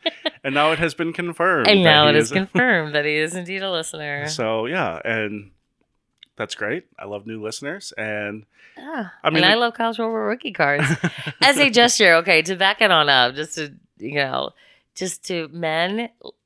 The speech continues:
Speaker 2: listen to this, because this is how you should be thinking if you want, and women, eh, to, if you want to get what you want. Not what you want out of a person, but to really wow someone.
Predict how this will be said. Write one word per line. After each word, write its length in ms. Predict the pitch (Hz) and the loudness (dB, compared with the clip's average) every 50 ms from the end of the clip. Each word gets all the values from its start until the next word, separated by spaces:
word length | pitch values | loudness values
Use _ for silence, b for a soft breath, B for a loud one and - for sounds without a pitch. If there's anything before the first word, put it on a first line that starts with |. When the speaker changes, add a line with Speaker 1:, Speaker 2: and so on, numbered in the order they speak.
| _ - | _ -4
Speaker 2:
listen 480 | 170 180 190 190 - - 175 160 156 | 0 0 0 0 0 -2 -4 -4 -4
to 180 | - - 147 135 | -4 -6 -6 -6
this, 460 | 123 123 104 95 85 156 - - - | -8 -10 -12 -12 -12 -10 -10 -10 -6
because 400 | - 143 135 - - 143 135 143 | -6 -8 -6 -4 -6 -6 -6 -6
this 280 | 139 151 170 170 - - | -6 -4 -4 -4 -4 -6
is 160 | 208 202 185 | -8 -10 -6
how 140 | - 160 156 | -4 -2 -2
you 200 | 156 156 147 156 | -2 -2 -4 -4
should 220 | - - 151 147 | -2 -4 -4 -4
be 160 | 147 147 143 143 | -4 -8 -10 -8
thinking 420 | - 156 135 131 - 139 131 127 | -8 -10 -10 -8 -10 -12 -10 -10
if 140 | 131 135 - | -12 -14 -14
you 160 | 165 175 175 | -14 -14 -12
want, 480 | 156 151 - 67 65 64 62 - - - _ _ _ _ _ _ _ _ _ _ _ | -8 -6 -4 -4 -4 -6 -8 -14 -18 -20 _ _ _ _ _ _ _ _ _ _ _
and 160 | 285 339 311 | 2 4 6
women, 440 | 226 180 160 160 160 156 165 180 165 _ _ _ _ _ - | 6 6 6 4 0 -2 -4 -6 -10 _ _ _ _ _ -12
eh, 80 | - - _ _ - 165 | -12 -12 _ _ -16 -6
to, 120 | - 208 196 - | -4 -4 -4 -4
if 140 | - 160 - | -6 -6 -6
you 120 | 196 185 | -8 -6
want 160 | 170 156 151 147 | -6 -6 -8 -8
to 60 | 151 | -8
get 280 | 143 147 - - - - _ _ _ _ _ _ _ _ _ _ _ | -8 -8 -10 -10 -14 -20 _ _ _ _ _ _ _ _ _ _ _
what 220 | - 151 147 151 - | -10 -10 -8 -8 -8
you 120 | 160 185 190 | -10 -10 -8
want. 300 | 220 233 208 175 - - - 196 | -8 -8 -8 -10 -8 -8 -8 -4
Not 260 | 214 247 277 294 240 185 | -4 -4 -4 -4 -2 -2
what 120 | 214 208 | -2 -2
you 100 | 180 165 | -2 -2
want 180 | 170 170 165 160 | 0 0 2 2
out 100 | 160 151 | 2 0
of 80 | 151 147 | 0 -2
a 80 | - | -2
person, 300 | - 165 151 - 165 160 | -4 -4 -4 -4 -6 -4
but 160 | 151 165 165 | -4 -4 -4
to 120 | - - 180 | -4 -6 -4
really 260 | 180 202 196 196 185 | -4 -2 -2 -2 0
wow 280 | 165 170 156 151 160 165 | 2 4 4 4 4 2
someone. 540 | - - 214 208 220 226 233 240 269 277 | 0 -2 -2 0 2 2 0 0 -4 -10